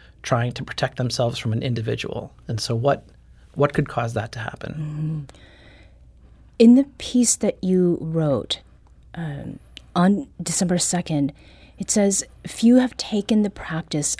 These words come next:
Speaker 2: of neighborhood orders of protection to Saint Louis's extreme." And you were just talking about the, the Google searching and sort of figuring out where else does this exist. It does exist in other places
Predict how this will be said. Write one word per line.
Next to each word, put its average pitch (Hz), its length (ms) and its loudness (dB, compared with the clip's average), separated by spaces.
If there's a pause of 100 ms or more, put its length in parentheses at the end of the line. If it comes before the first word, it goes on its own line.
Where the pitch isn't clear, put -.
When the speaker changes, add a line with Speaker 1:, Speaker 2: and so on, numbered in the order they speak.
Speaker 2:
of 160 400 2
neighborhood 170 540 -2
orders 156 340 -2
of 160 100 -8
protection 147 720 -4 (460)
to - 260 0
Saint 185 320 0
Louis's 156 400 -2
extreme." 151 640 -2 (100)
And 165 380 0 (140)
you 190 180 4
were 185 100 4
just 165 320 -4
talking 185 440 -4
about 135 400 -4 (400)
the, 143 160 -2
the 180 180 -4
Google 185 380 2
searching 143 560 -4
and 135 280 -6
sort 175 200 -2
of 147 100 -4
figuring 170 420 0
out 135 160 -2
where 165 440 0
else 160 260 -2
does 147 280 -4
this 143 280 -6
exist. 143 640 -6 (1600)
It 190 120 2
does 214 200 4
exist 214 360 0
in 208 120 2
other 165 240 0
places 160 760 -2